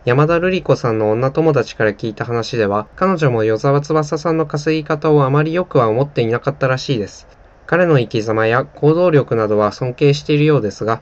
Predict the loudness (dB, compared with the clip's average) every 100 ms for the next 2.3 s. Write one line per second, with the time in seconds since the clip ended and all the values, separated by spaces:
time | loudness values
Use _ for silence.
0 | 0 2 4 2 0 -4 -4 -4 -4 0
1 | 0 0 -2 0 0 0 0 0 -2 -2
2 | -2 -2 -2